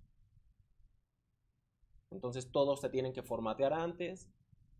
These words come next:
y se empieza, se trabaja como un sistema de archivo adentro. Entonces si yo veo un O S D funcionando en un clúster, voy a ver un disco montado con directorios,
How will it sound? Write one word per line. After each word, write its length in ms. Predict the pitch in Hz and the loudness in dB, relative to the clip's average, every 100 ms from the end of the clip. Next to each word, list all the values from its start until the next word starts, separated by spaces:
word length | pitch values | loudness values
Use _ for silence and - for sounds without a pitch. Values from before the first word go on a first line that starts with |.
| - - | -18 -6
y 220 | 135 147 | -4 -2
se 300 | 156 131 120 | 0 0 0
empieza, 460 | 110 123 120 120 110 | -2 -6 -4 -6 -6
se 120 | 113 | -2
trabaja 400 | 110 113 - 113 | 0 2 0 -4
como 120 | 110 | -6
un 60 | 101 | -8
sistema 340 | 101 113 110 | -10 -4 -4
de 40 | |
archivo 320 | 104 - 107 101 | -4 -4 -2 -2
adentro. 300 | 95 98 98 | -2 -8 -8
Entonces 240 | 120 117 | -8 -8
si 120 | 143 | -4
yo 120 | 147 | 2
veo 120 | 160 165 | 4 4
un 140 | 165 | 4
O 80 | 165 | 2
S 200 | 160 160 | 0 0
D 140 | 143 151 | 0 -2
funcionando 480 | 156 143 131 139 | -4 -2 -2 -2
en 40 | 147 | -4
un 60 | |
clúster, 480 | 147 160 - 190 - - - _ | -2 -2 0 -2 -4 -18 -20 _
voy 160 | - 120 | -4 2
a 60 | 123 | 4
ver 260 | 127 123 - - - | 2 -2 -10 -20 -10
un 140 | 120 | -6
disco 320 | 123 139 - 127 | -2 -2 0 0
montado 640 | 120 120 139 131 160 - - _ _ | 0 0 4 4 2 -4 -18 _ _
con 180 | 120 120 | -6 -2
directorios, 840 | 123 123 123 151 139 156 190 - | 0 0 2 2 4 2 0 -6